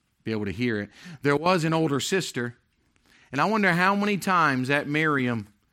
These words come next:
I bet she reminded Moses too. I guarantee it. Reminded him, "Hey, listen, you wouldn't be the leader of Israel if I hadn't watched over you.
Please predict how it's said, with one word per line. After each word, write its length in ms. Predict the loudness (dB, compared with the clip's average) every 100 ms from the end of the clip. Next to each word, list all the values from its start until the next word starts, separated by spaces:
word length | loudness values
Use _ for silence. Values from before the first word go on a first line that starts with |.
| _ _ -2
I 100 | 0
bet 200 | 0 -2
she 120 | -2
reminded 680 | -2 0 0 0 -2 -4 -4
Moses 440 | -4 -4 -6 -8
too. 300 | -8 -8 -8 -16 _ _ _ _ _ _ _ _ _ _ _ -10
I 100 | -6
guarantee 640 | -2 0 0 -2 -4 -4
it. 120 | -6 _ _ _ _ _ _ _
Reminded 760 | -4 0 2 4 2 0 -2
him, 300 | -4 -6 -10 -18 _ _ _ _ _ _
"Hey, 160 | -4 0
listen, 440 | 0 0 -4 -6 -12 -8
you 180 | -2 0
wouldn't 280 | 0 0
be 120 | 0 0
the 100 | 0
leader 360 | -2 -2 -2
of 120 | -2
Israel 420 | -4 -4 -4 -2 -2
if 100 | -2
I 160 | -2
hadn't 260 | -2 -2 -4
watched 360 | -4 -6 -4
over 220 | -4 -4 -4
you. 280 | -6 -6